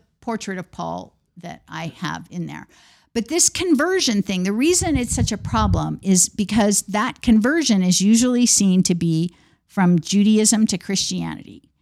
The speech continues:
Even though I know most people who are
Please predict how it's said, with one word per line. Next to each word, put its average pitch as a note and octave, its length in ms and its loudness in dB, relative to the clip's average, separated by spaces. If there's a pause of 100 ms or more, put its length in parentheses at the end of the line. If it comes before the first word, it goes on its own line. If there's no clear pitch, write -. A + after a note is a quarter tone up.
(540)
Even D#4 240 0
though F#3 320 -2
I A3 140 0
know F#3 260 2
most G3+ 380 -2 (500)
people A#3 320 -4
who G3 160 0
are E3+ 240 -6